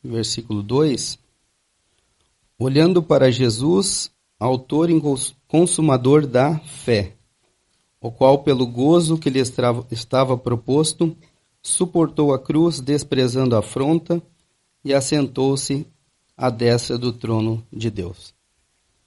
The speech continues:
Se nós não estivermos olhando para esse objeto da fé, esse é o motivo pelo qual o Senhor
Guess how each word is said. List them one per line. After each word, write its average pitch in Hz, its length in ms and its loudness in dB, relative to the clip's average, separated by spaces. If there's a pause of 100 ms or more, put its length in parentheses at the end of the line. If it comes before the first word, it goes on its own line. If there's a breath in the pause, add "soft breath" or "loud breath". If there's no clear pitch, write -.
(200)
Se 151 680 0 (880)
nós 160 380 4
não 180 200 2
estivermos 151 920 0 (1080)
olhando 143 680 0 (580)
para 127 260 0
esse 147 260 -2
objeto 127 640 -2
da 107 180 -6
fé, 139 420 -6 (1000)
esse 127 240 -6
é - 20 0
o 135 40 0
motivo 135 560 -4
pelo 120 240 -4
qual 123 280 0
o 117 40 -2
Senhor 117 560 -2